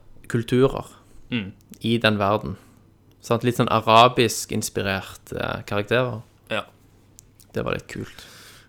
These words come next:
Speaker 2: Ehm, jeg har jo spilt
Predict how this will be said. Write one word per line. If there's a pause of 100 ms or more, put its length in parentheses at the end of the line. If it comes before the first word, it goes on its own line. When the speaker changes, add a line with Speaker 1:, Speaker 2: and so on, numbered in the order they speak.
Speaker 2:
Ehm, (800)
jeg
har
jo
spilt